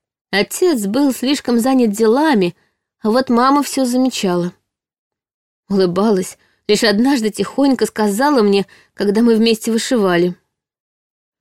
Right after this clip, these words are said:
"Осторожнее, Леона, не позволяй пану Каханскому глупостей. Если отец однажды и даст разрешение на ваш брак,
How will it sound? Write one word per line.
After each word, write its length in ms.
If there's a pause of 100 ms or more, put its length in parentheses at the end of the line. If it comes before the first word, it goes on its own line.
(120)
"Осторожнее, 760
Леона, 600 (600)
не 100
позволяй 680
пану 400
Каханскому 720
глупостей. 760 (500)
Если 380
отец 500
однажды 580 (280)
и 140
даст 440
разрешение 720
на 160
ваш 220
брак, 500